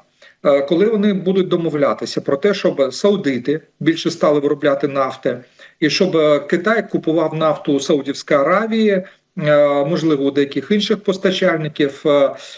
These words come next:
е, і, е, менше купував у Росії. Е, не йдеться про те, щоб Ки-, Китай це робили.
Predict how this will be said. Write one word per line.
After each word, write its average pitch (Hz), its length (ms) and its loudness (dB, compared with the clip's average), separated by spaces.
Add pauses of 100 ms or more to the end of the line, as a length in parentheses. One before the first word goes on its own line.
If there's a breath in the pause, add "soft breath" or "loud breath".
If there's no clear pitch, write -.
(260 loud breath)
е, 156 680 2
і, 180 180 2 (200)
е, 156 180 4
менше 202 400 0
купував 151 460 2
у 151 80 2
Росії. 117 480 -2 (440 loud breath)
Е, 151 580 2
не 202 100 4
йдеться 240 340 0
про 190 140 -2
те, 220 140 0
щоб 180 320 -2
Ки-, 190 220 -2 (3000)
Китай 196 200 2 (2000)
це 127 180 0
робили. 113 400 -4